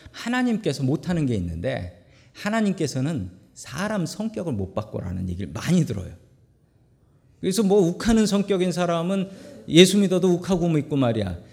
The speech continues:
조용한 사람은 예수 믿어도 조용히 믿는다. 뭐 이런 얘기들을 하세요. 그런 경험 해보신 적 있으실 거예요. 그런데 그건 하나님의 말씀이 아니라 내 경험입니다.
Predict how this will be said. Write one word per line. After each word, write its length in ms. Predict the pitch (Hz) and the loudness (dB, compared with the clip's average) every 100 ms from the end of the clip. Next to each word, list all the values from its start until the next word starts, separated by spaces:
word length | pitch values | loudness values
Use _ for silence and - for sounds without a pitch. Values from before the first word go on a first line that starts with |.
| - | -18
조용한 520 | - 147 202 220 208 175 | 0 6 8 8 4 2
사람은 460 | 180 170 165 175 | 2 0 0 2
예수 220 | 147 156 185 | 2 2 0
믿어도 320 | 170 156 156 | 2 0 -2
조용히 380 | - 170 202 190 | -6 0 4 4
믿는다. 500 | 165 143 120 98 87 - | 4 4 2 0 -8 -6
뭐 120 | 160 | 0
이런 300 | 175 208 214 | 2 4 4
얘기들을 380 | 185 160 135 131 | 2 0 -2 -4
하세요. 480 | 127 175 127 - - - _ _ _ _ _ _ _ _ _ _ _ _ | -4 -4 -4 -6 -10 -20 _ _ _ _ _ _ _ _ _ _ _ _
그런 260 | - 226 240 | 4 6 6
경험 240 | 240 233 | 6 6
해보신 380 | 247 233 233 220 | 4 4 0 0
적 120 | 226 | 2
있으실 420 | 180 - 160 156 135 | 0 -2 -4 -4 0
거예요. 440 | 123 101 92 87 - - - - | 2 2 0 -6 -14 -20 -16 -2
그런데 240 | 165 185 | 0 0
그건 600 | 147 135 180 160 98 98 - - _ _ _ _ _ _ _ | 0 -2 -2 0 -4 -6 -14 -20 _ _ _ _ _ _ _
하나님의 420 | - 175 180 185 139 | -12 -4 0 2 2
말씀이 440 | 95 113 143 135 | -2 -4 -2 0
아니라 260 | 120 110 127 | 0 -2 -2
내 180 | 107 | -2
경험입니다. 800 | 110 123 110 92 87 85 - 85 | 0 -2 -2 -4 -6 -8 -12 -14